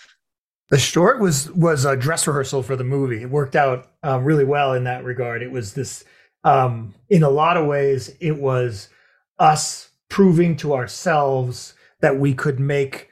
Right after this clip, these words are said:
something that looked good enough to put on the big screen. And, and, and in a lot of ways, it was this also proving to ourselves that we could do that spectacle thing.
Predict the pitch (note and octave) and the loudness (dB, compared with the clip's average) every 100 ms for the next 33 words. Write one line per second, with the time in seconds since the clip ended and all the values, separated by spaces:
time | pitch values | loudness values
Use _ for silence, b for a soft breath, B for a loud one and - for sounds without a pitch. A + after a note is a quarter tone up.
0 | b b - D3+ - C3+ C3 B2+ - F3+ | b b 0 0 0 0 0 -2 -6 -4
1 | E3+ C3 A2+ _ _ - D#3+ D#3 - - | 0 0 -2 _ _ 2 4 4 -2 -4
2 | E3 D3+ C3+ A#2+ - C3+ C#3 C3 A#2 G#2 | 2 2 4 0 -4 -10 -4 -4 -4 -8
3 | A#2+ G#2+ - C3+ C3 B2 B2 - - C3+ | -12 -12 -8 -4 -2 -2 -6 -10 -4 0
4 | C3 B2+ - _ _ _ - E3 D3 C3+ | 0 -2 -6 _ _ _ 0 4 4 4
5 | C3+ C#3 C#3 C#3 C#3 C#3 C3+ C3 - C#3 | 0 0 2 2 0 0 0 -4 -2 0
6 | C#3 B2 C3+ - - _ - D#3 C3 D3 | 0 0 -4 -4 -12 _ 2 2 4 0
7 | B2 A#2 B B - F3 D3+ C#3 C3+ B2+ | 0 -2 B B 0 2 2 2 0 -2
8 | - B2 A2+ G#2 C#3+ A#2+ B2 C3 B2+ - | 0 -2 -2 -6 -6 -4 -6 -4 -8 -2
9 | D3 C3 B2+ A#2 A#2+ - - C#3+ B2 C#3 | 0 2 0 -2 -6 -10 -4 -2 -2 -8
10 | - A2 G2+ C#3+ A#2+ G2+ G2 | -10 -12 -10 -8 -6 -8 -12